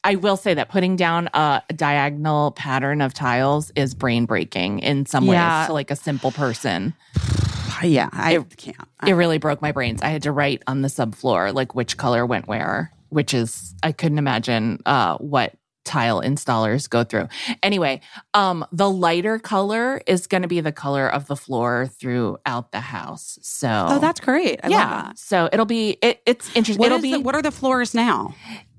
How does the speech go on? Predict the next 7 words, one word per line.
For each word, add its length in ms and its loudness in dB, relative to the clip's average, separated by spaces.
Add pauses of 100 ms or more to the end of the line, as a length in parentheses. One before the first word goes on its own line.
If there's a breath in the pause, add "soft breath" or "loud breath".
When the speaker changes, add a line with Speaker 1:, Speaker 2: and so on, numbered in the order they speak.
Speaker 1:
It, 280 6
they're, 380 4
like, 240 0
that 240 0
weird 500 2
Old 200 2
West 720 -2